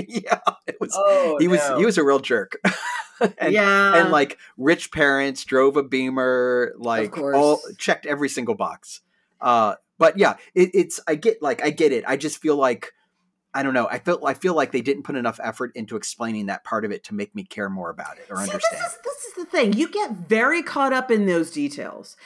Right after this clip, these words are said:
Speaker 2: And if those details aren't there for you, you do not have as good an experience. Now, for me, I don't, I don't need to know anything other than, because, uh, the backstory is filled in for me. These folks don't have, these, these kids, they are kids. They're,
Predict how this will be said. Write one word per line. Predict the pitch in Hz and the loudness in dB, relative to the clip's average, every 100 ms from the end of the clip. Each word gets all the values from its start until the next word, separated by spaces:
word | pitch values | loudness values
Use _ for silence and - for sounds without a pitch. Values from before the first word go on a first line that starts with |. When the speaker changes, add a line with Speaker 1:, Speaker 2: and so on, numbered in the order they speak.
| - | -10
Speaker 2:
And | 175 | 0
if | 180 175 | 0 2
those | 226 320 | 0 0
details | 254 294 294 214 175 | -2 -2 0 0 0
aren't | 175 160 | -2 -4
there | - 143 143 | -2 -2 -2
for | 143 147 | -4 -10
you, | 135 123 - - - - _ _ _ _ _ _ _ | -10 -12 -12 -14 -18 -20 _ _ _ _ _ _ _
you | - 151 151 202 220 220 214 202 185 165 | -20 -18 -4 0 2 2 0 -2 -6 -10
do | 139 196 | -2 2
not | 180 165 | 2 0
have | 160 143 | 0 -4
as | 135 | -4
good | 147 | -6
an | 123 | -8
experience. | 110 - 123 117 101 - | -10 -10 -10 -10 -12 -6
Now, | 185 160 | -2 -2
for | - 185 | -2 -4
me, | 320 285 208 190 190 _ - | -2 0 2 0 -2 _ -2
I | 240 | 0
don't, | 240 - | 0 0
I | 202 | 0
don't | 226 | 2
need | 214 208 | 2 0
to | 180 | 2
know | 165 | 2
anything | 151 151 143 143 139 | 2 0 -2 -4 0
other | 147 151 | 0 0
than, | 143 135 135 131 131 127 _ _ _ _ _ _ _ _ | 0 -2 -2 -4 -6 -10 _ _ _ _ _ _ _ _
because, | 180 202 185 | -4 0 0
uh, | 175 - | 0 0
the | 180 | 2
backstory | 185 202 - 202 180 | 2 2 2 2 4
is | 165 160 | 2 -2
filled | 175 151 | -4 -2
in | 170 190 | 0 -2
for | - | -4
me. | 143 113 107 _ _ | -6 -6 -12 _ _
These | 120 135 | -12 -8
folks | - 165 - | -2 -2 0
don't | 196 | 0
have, | 220 220 | 0 -4
these, | 180 175 175 | -4 -4 -6
these | 156 175 180 | -4 -4 -4
kids, | - 175 135 - - - | 0 0 0 -6 -16 -10
they | 240 | -6
are | 226 | -4
kids. | - 123 - | -4 -4 -4
They're, | 147 151 | -6 -6